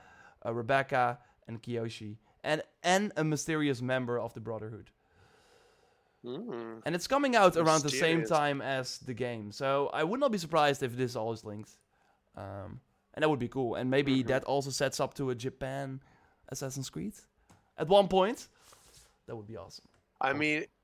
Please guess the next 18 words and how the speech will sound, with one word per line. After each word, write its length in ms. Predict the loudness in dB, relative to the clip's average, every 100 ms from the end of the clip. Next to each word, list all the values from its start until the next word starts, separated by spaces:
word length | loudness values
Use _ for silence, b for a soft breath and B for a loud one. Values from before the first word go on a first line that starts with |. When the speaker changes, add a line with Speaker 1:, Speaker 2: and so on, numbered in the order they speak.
| _ -8
Speaker 2:
I 240 | -4 0 0
think, 360 | 2 2 2
um, 540 | 4 6 6 2 -2 -10 B B -20 _ _ _ _ -16 -14 -6
I'm 480 | -2 0 0 -4 -4
just, 300 | -2 -2 0
my 140 | -2
brain 360 | 0 -2 0 -4
is 140 | -4
not 140 | -4 -2
working. 280 | -4 -2
What's 240 | -2 0 0
that 320 | 2 0 -2
new, 580 | -4 -2 0 0 -2 -6 _ -18 -4
um, 460 | -2 0 -2 -6 -12 -8
kind 200 | -4 -4
of 80 | -4
Asian, 520 | -6 -6 -4 -6 -10 -14 _ _ _ -6
uh, 140 | -4